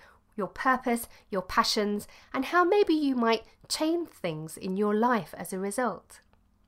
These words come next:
Next week, I'm really excited to welcome Karen Martin to the show.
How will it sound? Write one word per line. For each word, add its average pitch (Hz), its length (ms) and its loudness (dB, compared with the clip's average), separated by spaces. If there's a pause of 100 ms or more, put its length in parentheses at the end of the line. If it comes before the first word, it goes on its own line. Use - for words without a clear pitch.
(500)
Next 330 360 2
week, 330 300 -4
I'm 240 360 -2
really 269 420 2
excited 220 600 0 (280)
to 247 100 -2
welcome 208 520 0
Karen 285 460 6
Martin 185 460 2
to - 140 -14
the 156 80 -12
show. 147 400 -8